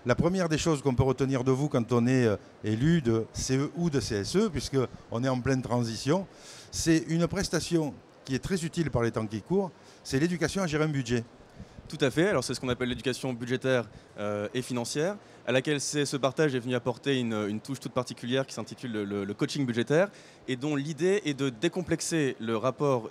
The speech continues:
Speaker 2: des Français et des salariés en particulier, euh, à l'argent. C'est un sujet qui en France est encore,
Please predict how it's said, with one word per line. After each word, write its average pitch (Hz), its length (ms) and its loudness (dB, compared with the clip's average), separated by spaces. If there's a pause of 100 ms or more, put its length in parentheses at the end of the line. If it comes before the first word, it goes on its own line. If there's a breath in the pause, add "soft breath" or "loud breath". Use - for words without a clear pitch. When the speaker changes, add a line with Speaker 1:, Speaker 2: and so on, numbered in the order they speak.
(100)
Speaker 2:
des 101 580 -2
Français 139 400 0
et 107 80 -2
des 101 80 -6
salariés 123 380 2
en 117 40 2
particulier, 117 640 -6 (380 loud breath)
euh, 107 340 -2
à 113 80 0
l'argent. 120 340 4
C'est - 120 -2
un 127 60 0
sujet 123 240 -4
qui - 120 -8
en 123 80 -2
France 131 240 -8
est 123 120 -8
encore, 113 340 -2